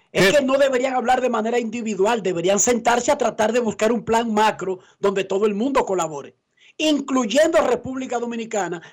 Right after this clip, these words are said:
Speaker 1: pero no solamente República Dominicana.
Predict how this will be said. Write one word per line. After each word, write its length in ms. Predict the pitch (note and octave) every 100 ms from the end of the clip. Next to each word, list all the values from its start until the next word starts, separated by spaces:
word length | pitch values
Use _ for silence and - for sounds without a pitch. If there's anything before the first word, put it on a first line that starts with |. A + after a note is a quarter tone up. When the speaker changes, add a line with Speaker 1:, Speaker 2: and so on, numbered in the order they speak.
| _
Speaker 1:
pero 220 | B3+ A3
no 160 | G#3
solamente 640 | G#3+ A3+ A#3+ A3 A3 C#4+ A3
República 480 | E3 F3+ F#3+ F#3+ F3+
Dominicana. 580 | F3 E3 D3 C3+ G#2+